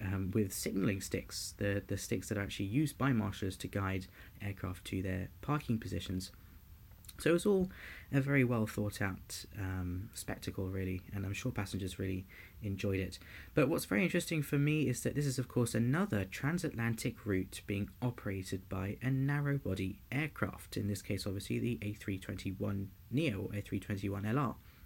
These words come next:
And we've seen quite a few airlines doing this, um, quite recently. We've got tap Air Portugal doing it. Um, S A S is another one to do it. Of course, we have JetBlue already having used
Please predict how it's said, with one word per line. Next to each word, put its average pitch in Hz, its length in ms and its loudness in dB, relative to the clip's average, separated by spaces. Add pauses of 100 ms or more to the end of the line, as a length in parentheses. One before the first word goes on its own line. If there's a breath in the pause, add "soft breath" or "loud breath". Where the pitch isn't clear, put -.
(640 loud breath)
And 123 160 6
we've 123 140 6
seen 160 160 2
quite 185 260 2
a 147 40 -4
few 151 180 4
airlines 104 400 2
doing 98 300 2
this, 95 420 -2
um, 90 540 -2
quite - 260 -2
recently. 113 500 0
We've 98 220 -2
got - 340 -4 (120)
tap - 280 0
Air 104 140 -2
Portugal 107 540 0
doing 110 260 2
it. 110 120 4 (520 loud breath)
Um, 95 240 0
S 107 220 -2
A 107 120 2
S 110 240 -2
is 101 80 -8
another 110 220 2
one 107 160 0
to 110 120 -8
do 107 100 2
it. 107 160 2
Of - 100 -8
course, 131 300 2
we 110 80 2
have 101 320 -2
JetBlue 104 520 0
already 101 360 0
having 98 320 -2
used - 420 -4